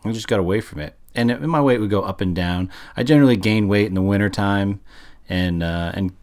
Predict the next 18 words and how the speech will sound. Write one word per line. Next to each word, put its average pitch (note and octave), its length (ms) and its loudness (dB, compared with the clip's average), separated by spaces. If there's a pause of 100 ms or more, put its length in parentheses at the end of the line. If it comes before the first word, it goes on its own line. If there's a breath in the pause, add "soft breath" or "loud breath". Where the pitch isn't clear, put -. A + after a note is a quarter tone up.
(140)
and F#2 320 -2
lose G#2 280 2
weight F#2+ 260 2
in E2+ 40 -8
the F2 80 -4
summertime. F#2 800 -2 (220)
Everything A#2+ 360 2
is G2 180 0
just, - 160 -12
you G#2+ 160 -2
know, F2+ 80 -2
activity F#2 500 -4
based. F#2 540 -4 (760 soft breath)
Um, E2 480 -8 (560)
but G#2 240 0
it G#2 140 -4
seems C#3+ 360 2
like, F2+ 440 -2